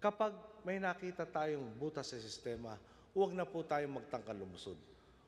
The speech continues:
Huwag na nating daanin sa pakiusap ang madadaan sa pagsisikap. Tama na ang unahan, tama na ang tulakan, tama na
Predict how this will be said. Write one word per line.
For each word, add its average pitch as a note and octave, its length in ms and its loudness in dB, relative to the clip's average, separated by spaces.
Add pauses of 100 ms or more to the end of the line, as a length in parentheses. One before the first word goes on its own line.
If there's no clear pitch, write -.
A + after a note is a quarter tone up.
(120)
Huwag G#3 240 10
na G#3 160 2
nating G#3 320 2
daanin F#3 400 4
sa F3 160 -2
pakiusap F#3 720 2
ang F3+ 160 -2
madadaan F3 720 2
sa C3+ 160 -4
pagsisikap. G2+ 640 -6 (500)
Tama G#3 320 8
na G3 320 4
ang F3 160 0
unahan, B2+ 320 0 (320)
tama F3+ 320 6
na F3 320 2
ang D3 160 -2
tulakan, A2+ 400 0 (240)
tama G3+ 480 6
na G3 240 4